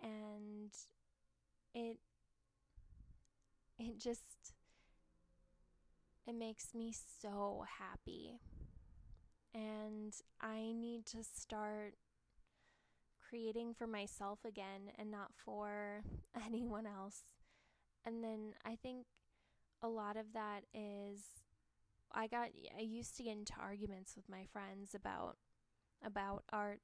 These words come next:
and about creating, and that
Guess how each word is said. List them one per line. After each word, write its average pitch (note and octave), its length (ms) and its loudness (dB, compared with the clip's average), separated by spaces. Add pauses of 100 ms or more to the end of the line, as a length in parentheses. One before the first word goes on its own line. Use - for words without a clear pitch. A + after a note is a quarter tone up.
and G#3+ 100 0
about G3+ 360 -2
creating, G3+ 800 -4 (500)
and G#3+ 520 0 (240)
that G#3 460 0